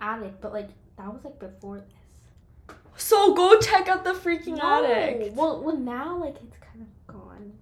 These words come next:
Speaker 1: I think.
Speaker 2: What is gone?
Speaker 1: Like, the footsteps and, like,
Speaker 2: Oh
Speaker 1: stuff like
Speaker 2: my God.
Speaker 1: that.
Speaker 2: Was, was that the only time it happened, or?
Speaker 1: Like, yeah. I'm trying to find the video.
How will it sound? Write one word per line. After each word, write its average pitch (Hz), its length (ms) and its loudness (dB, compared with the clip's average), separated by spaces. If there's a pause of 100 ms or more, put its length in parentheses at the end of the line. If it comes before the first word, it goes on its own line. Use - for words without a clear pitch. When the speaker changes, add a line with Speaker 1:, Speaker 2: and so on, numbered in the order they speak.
Speaker 1:
I 196 180 -20
think. 202 140 -20 (760)
Speaker 2:
What 339 120 4
is 339 220 4
gone? 214 640 2 (460)
Speaker 1:
Like, 254 180 -20
the 269 120 -8
footsteps 247 720 -10
and, 220 120 -14
like, 202 120 -10
Speaker 2:
Oh 247 380 6
Speaker 1:
stuff 277 100 -4
like 277 140 2
Speaker 2:
my 269 80 -2
God. - 140 -10 (120)
Speaker 1:
that. - 120 -16
Speaker 2:
Was, 254 300 2 (100)
was 233 240 -2
that 262 180 0
the - 60 -6
only 254 260 -4
time 226 240 -6
it 220 60 -2
happened, 220 480 -8
or? 220 300 -8 (1040)
Speaker 1:
Like, 202 180 -18 (240)
yeah. 185 300 -18 (2500)
I'm 285 140 -18
trying 320 200 -16
to 370 40 -12
find 403 100 -16 (320)
the 285 60 -20
video. 262 240 -18